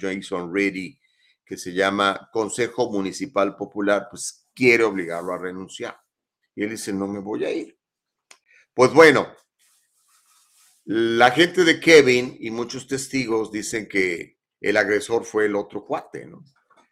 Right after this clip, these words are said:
Pero este cuate dice, "No, él fue el que me agredió a mí". Pero miren, tenemos un video que, por cierto, está circulando en YouTube. Vamos a verlo.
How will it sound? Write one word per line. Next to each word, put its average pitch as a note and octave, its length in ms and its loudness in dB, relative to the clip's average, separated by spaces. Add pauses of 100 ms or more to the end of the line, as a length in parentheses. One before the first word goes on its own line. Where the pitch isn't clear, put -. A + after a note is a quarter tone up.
(140)
Pero A#2 220 6
este C3 260 2
cuate C#3 280 2
dice, A#2 180 -6
"No, C#3 340 -10
él E3 120 -8
fue D#3 140 -4
el D3+ 40 -8
que D3+ 140 -4
me B2+ 100 -4
agredió G#2 480 -2
a G#2 60 -8
mí". B2+ 280 -12 (880)
Pero A2+ 160 0
miren, A#2+ 520 -4
tenemos C3+ 600 -2
un D#3 140 -10
video B2 460 -6 (640)
que, F#2+ 160 -10
por F#2 180 -18
cierto, B2 200 -12
está - 240 -6
circulando G2+ 760 -8
en F#2 260 -10
YouTube. A2+ 460 -10 (720)
Vamos F3+ 320 2
a G3+ 80 4
verlo. D#3+ 580 2